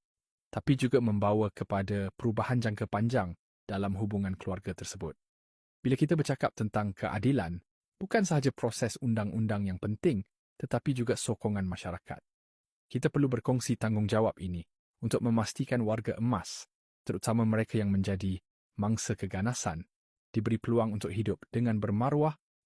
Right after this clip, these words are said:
dan bebas daripada ketakutan. Ia memerlukan usaha kolektif, dari kecilnya komuniti setempat sehinggalah kepada penyelarasan dasar di peringkat nasional. Dan dengan itu, episod hari ini memberi peringatan kepada kita semua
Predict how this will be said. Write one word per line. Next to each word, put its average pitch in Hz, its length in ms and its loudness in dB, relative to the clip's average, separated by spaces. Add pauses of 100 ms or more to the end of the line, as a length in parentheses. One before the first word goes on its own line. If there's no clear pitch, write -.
(160)
dan 104 200 0
bebas 110 420 2
daripada 95 320 -4
ketakutan. - 640 -8 (580)
Ia 143 140 2
memerlukan 143 480 4
usaha 110 400 -2
kolektif, - 580 -4 (400)
dari 107 160 -2
kecilnya 165 720 0 (260)
komuniti 123 460 0
setempat - 480 -4
sehinggalah 113 560 -2
kepada 98 320 -6
penyelarasan 98 580 -4
dasar 90 460 -8
di - 100 -16
peringkat - 380 -10
nasional. 90 480 -10 (640)
Dan 123 100 2
dengan 131 240 4
itu, 185 160 2
episod 131 320 0
hari 123 240 2
ini 151 240 6 (420)
memberi 120 300 4
peringatan 110 560 0
kepada 98 240 -4
kita 110 180 -6
semua 95 380 -2